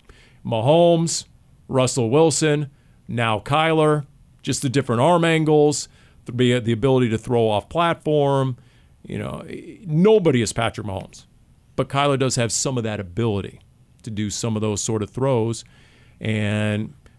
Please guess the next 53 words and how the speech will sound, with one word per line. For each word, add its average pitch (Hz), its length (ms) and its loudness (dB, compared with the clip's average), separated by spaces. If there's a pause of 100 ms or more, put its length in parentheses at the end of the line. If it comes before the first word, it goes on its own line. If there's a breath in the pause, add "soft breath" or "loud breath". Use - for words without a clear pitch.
Jim 127 180 0
Almohandro 117 720 0
during 110 380 0
the, 101 140 -2
uh, 101 120 -4
Red 113 200 -2
Sea 135 140 -4
Report 117 360 -2
had 107 180 -4
played 110 220 -2
the 95 80 -6
highlight 113 520 0
of 117 60 -8
the 107 60 -4
James 107 380 -4
Conner 117 280 -2
one-handed 113 460 -2
catch 117 240 -4
against 113 280 -6
Philadelphia. 120 580 -2 (800 soft breath)
Don't 135 240 4
forget, 135 360 2
he 143 120 0
was 135 220 0
backpedaling 127 840 -2
and 120 120 -12
throwing 151 280 0
off 135 180 0
his 113 120 -4
back 131 340 -2
foot, 143 320 0
uh, 131 140 -2
with 117 100 -2
a 110 60 -2
man 131 340 -2
right 135 220 2
in 143 100 -2
his 131 140 -2
face 151 340 -4
and 110 120 -6
put 127 160 -4
that 107 260 -4
right 120 400 0
on 135 140 0
the 123 60 2
money 107 260 0
in 104 40 -4
the 104 80 -4
back 101 240 -4
of 104 60 -8
the 95 100 -6
end 92 140 -12
zone. 76 180 -18